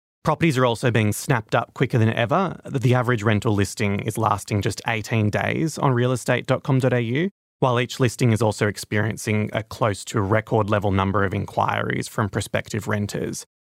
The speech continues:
So basically, if you're a new renter at the moment, it's incredibly hard to find a place to live because there are so few available rentals. But also the asking rents that you're being asked to pay are now thirteen percent higher than they were at the same time last year, according to S Q M.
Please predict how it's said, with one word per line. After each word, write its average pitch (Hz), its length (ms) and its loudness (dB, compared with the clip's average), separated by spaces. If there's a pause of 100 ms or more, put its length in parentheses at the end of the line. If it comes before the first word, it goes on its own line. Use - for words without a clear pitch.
(380)
So 135 220 0
basically, 131 640 0
if 120 140 -4
you're 117 120 4
a 113 40 4
new 143 180 2
renter 123 300 0
at 107 100 -2
the 117 80 2
moment, 101 520 2 (340)
it's - 220 -2
incredibly 139 640 0
hard 101 280 0
to 110 80 -4
find 101 240 2
a 92 40 -4
place 101 320 -2
to - 100 -8
live 107 540 -2
because 127 200 0
there 110 140 2
are 101 60 0
so 101 280 -2
few 107 240 -4
available 104 380 -2
rentals. 107 560 -2 (400)
But 156 100 4
also 139 300 2
the 113 180 2
asking 117 480 0
rents 98 320 -2
that - 220 -2
you're 101 160 -2
being 98 220 0
asked 98 240 -4
to 104 60 -8
pay 101 460 -4 (260)
are 127 60 0
now 107 160 4
thirteen 107 540 0
percent 107 300 -4
higher 110 600 0
than 101 200 0
they 95 120 0
were 101 240 2
at - 80 -4
the 104 80 -4
same 95 300 -4
time 98 280 -2
last 104 360 -2
year, 120 160 4
according 104 400 -4
to - 180 -6
S - 140 -8
Q 107 160 -2
M. 107 220 -2